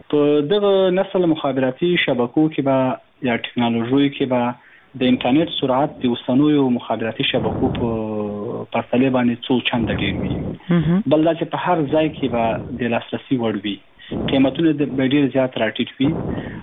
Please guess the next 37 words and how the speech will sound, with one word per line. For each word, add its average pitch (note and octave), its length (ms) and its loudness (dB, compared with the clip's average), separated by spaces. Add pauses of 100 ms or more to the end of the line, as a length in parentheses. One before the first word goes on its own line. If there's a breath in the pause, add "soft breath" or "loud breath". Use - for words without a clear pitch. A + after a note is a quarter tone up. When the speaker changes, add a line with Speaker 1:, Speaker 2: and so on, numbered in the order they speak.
Speaker 1:
اه، C#3 140 2
بل F#3+ 220 0
تر G3 200 -2
ټولو G3 240 2
ښه G3 140 -2
ښېګڼه F#3+ 380 0
د، D3 400 2
اه، B2+ 360 0
فایو E3 240 2
جی C#3 180 0
دا D#3 160 2
ده C#3 120 0
چې A2+ 380 -6
دغه D3 140 2
مخابراتي D3+ 500 2
شبکې F#3 500 0
به G3 160 2
یوازې F#3 680 2 (560)
پیرودونکو D3+ 580 0
ته E3 60 0
محدود C#3+ 420 0
نه D#3+ 140 4
وي. A#2+ 240 -2 (140)
Speaker 2:
مهم. F#3+ 300 0
Speaker 1:
په G#3 60 2
دې F3+ 120 2
معنی F#3+ 360 0
چې - 40 0
مخابره-، C#3+ 680 2
د، C3 300 2
د B2+ 40 4
مخابراتي C3 540 2
شبکو D#3 440 -2
څخه D3+ 240 -4
به D3 100 0
یوازې E3 360 2
د C3+ 400 2